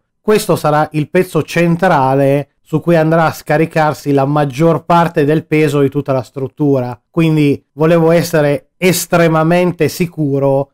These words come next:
che reggesse, non si spostasse e non ci fossero problemi di sorta una volta che la struttura poi dovrà essere montata. Questo è un altro di quei casi in cui misurate due volte prima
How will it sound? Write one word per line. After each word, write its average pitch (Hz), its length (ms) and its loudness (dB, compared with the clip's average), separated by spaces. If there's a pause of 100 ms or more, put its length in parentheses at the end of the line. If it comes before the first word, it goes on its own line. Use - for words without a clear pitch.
che 143 540 0
reggesse, 165 1000 0
non 165 340 2
si 156 200 -10
spostasse 147 1200 -2
e 170 160 0
non 156 240 2
ci - 160 -2
fossero 143 640 -2
problemi 151 800 0
di 147 100 -2
sorta 143 540 -2
una 139 160 0
volta 139 260 -2
che 135 60 0
la 131 100 -4
struttura 139 680 -2 (120)
poi 151 160 0
dovrà 135 260 2
essere 127 320 -4
montata. 120 720 -8 (100)
Questo 175 300 0
è 165 60 4
un 160 160 2
altro 175 300 2
di 151 120 0
quei 170 180 0
casi 151 360 0
in 139 60 0
cui 147 420 2 (140)
misurate 180 680 2
due 160 220 2
volte 175 400 2
prima 143 720 0